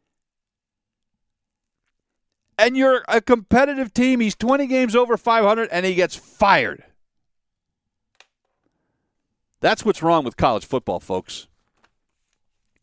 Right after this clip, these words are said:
I mean, that's just a joke. And guess what? It's gonna cost the school seventy-five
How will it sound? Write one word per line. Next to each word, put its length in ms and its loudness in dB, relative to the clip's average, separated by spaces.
I 40 -8
mean, 100 -2
that's 120 -2
just 200 -12
a 40 -14
joke. 440 -6
And 120 -2
guess 240 2
what? 280 0
It's 160 -4
gonna 240 0
cost 380 0
the 80 -8
school 480 -4
seventy-five 1700 -2